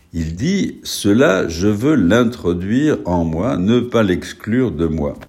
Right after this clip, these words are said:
Mais simultanément, progresser vers une meilleure subjectivation de ce qu'on vit implique une toute autre disposition. Quand un analysant progresse au fil des années,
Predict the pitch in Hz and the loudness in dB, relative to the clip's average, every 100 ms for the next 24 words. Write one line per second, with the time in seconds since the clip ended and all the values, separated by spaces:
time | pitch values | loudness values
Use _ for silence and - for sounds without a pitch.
0 | _ _ _ - 117 127 220 220 180 127 | _ _ _ -2 2 4 4 4 4 4
1 | 110 123 220 202 - - _ _ _ - | 6 4 2 -2 -6 -20 _ _ _ -8
2 | - 185 185 190 185 - 220 117 110 107 | 2 4 6 4 2 0 0 2 4 4
3 | 110 143 160 117 - 196 170 156 151 143 | 4 4 4 2 0 -4 0 0 0 -2
4 | 127 107 107 - 131 120 76 78 76 95 | 2 2 0 -2 0 0 0 -6 -8 -6
5 | 98 104 147 208 202 151 147 139 208 220 | -6 -4 -4 -4 -2 0 0 0 0 -2
6 | - 143 117 127 127 196 170 220 208 - | -4 -6 0 2 2 -4 0 0 0 -2
7 | 95 113 165 - 127 110 95 87 - 85 | -4 -2 -4 -2 -2 0 -2 -6 -6 -6
8 | - - _ _ _ _ _ _ - 147 | -6 -14 _ _ _ _ _ _ -4 0
9 | 180 175 170 139 127 131 139 120 - 110 | 2 2 4 4 4 4 2 0 0 0
10 | 104 123 127 120 80 76 117 98 87 85 | 2 4 2 2 -6 -4 -2 0 0 2
11 | 104 156 190 | 0 0 -2